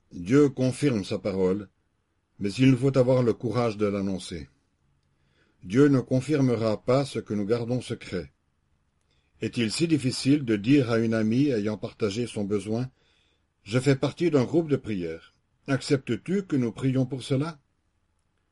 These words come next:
Il se peut qu'elle refuse, mais aussi qu'elle accepte avec gratitude. Imaginez que chaque croyant de votre ville,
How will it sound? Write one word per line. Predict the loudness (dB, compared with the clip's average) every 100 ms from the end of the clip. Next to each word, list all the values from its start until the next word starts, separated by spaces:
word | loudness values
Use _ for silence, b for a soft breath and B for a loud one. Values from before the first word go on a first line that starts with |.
| _
Il | -8
se | -4
peut | -2 0 2
qu'elle | 0
refuse, | 0 0 0 -4 -4 -8 _ _ _ _ _ _
mais | -2 0
aussi | 2 0 -2
qu'elle | 2 2
accepte | 2 -2 0 0
avec | 0 -2 -6
gratitude. | -2 0 0 -4 -8 -10 -12 _ _ _ _ _ _ _ _ _ _ _
Imaginez | 0 4 4 4 2 2
que | -2 -4
chaque | -4 -4 -8 -4
croyant | 2 2 2 0
de | -2
votre | -4 -4 -4
ville, | -4 -4 -4 -6